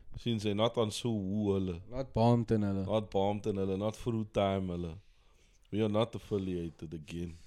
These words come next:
Speaker 2: Uh.
Speaker 1: Yo, if this reach someone in Damascus there in
Speaker 2: <laughs>
Speaker 1: America.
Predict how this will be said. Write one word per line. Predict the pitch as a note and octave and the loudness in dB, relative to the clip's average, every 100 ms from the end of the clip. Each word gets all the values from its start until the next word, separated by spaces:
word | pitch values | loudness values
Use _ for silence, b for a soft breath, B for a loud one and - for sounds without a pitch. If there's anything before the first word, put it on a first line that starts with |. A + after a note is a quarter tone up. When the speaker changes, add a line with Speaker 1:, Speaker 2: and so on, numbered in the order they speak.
| - - | -16 -10
Speaker 2:
Uh. | B2+ A2 - - - | -8 -8 -12 -20 -14
Speaker 1:
Yo, | F#2+ F#2+ | -6 -4
if | G#2 G2 | -2 -2
this | G2+ - | -2 -2
reach | G2 G2 | -6 -4
someone | - G2 G2+ G2 | -2 -2 -2 -2
in | F#2+ F2+ E2+ | -4 -6 -4
Damascus | F#2 F2+ D#2+ D#2+ E2+ G#2+ F#2 | -4 -2 -2 -2 -4 -6 -8
there | - F2 F#2 F2+ | -6 -6 -4 -4
in | F2+ | -2
Speaker 2:
<laughs> | |
Speaker 1:
America. | F3+ F2 F2+ F2 F2 | -2 0 -4 -6 -10